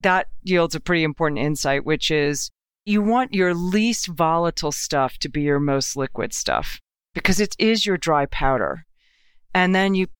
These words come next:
compromise liquidity where there's the most risk because you probably get the highest payout doing that. And the chances are you might want the liquidity or need it, but the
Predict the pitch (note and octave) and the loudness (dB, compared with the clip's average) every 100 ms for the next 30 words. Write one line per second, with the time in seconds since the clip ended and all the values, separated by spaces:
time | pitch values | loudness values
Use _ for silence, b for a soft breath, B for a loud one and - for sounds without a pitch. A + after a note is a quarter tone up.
0 | - - A#3+ A#3 F#3+ D#3+ D#3 - D3+ - | -4 0 0 2 2 2 0 -2 -6 -2
1 | E3 D#3+ D#3 D3+ _ E3 D#3+ D#3 D3+ - | 0 2 0 -4 _ 0 2 2 0 0
2 | E3 D#3+ D#3+ - E3+ A3 G3 D#3+ - - | 0 2 2 0 0 2 2 0 -4 -8
3 | - E3 - E3+ D#3+ D#3 D3 - - F3+ | -4 -4 0 2 2 2 -2 -4 0 0
4 | E3+ D#3+ D3+ D3+ D3 D3 C#3 - - D#3+ | 2 0 0 0 0 0 0 -2 -2 0
5 | D3+ C#3 - C#3 C3+ D#3 F#3+ G3+ G#3+ - | 2 0 -2 -2 0 0 0 0 -2 -6
6 | _ _ _ F3+ G3 G3+ E3+ D#3+ D#3 - | _ _ _ 0 2 4 2 0 -2 -8
7 | _ _ - F#3 - G#3 G3+ - E3+ F#3+ | _ _ -8 -4 0 0 0 -2 -2 0
8 | F#3+ F3+ F3 F3 E3+ E3 E3+ F3+ E3+ D#3 | 2 0 0 0 0 0 -2 -2 -4 -4
9 | - E3 E3 D#3+ D#3+ D3 D#3+ F3+ E3+ D#3 | 0 0 2 0 2 2 0 2 0 0
10 | D#3+ - | -2 -4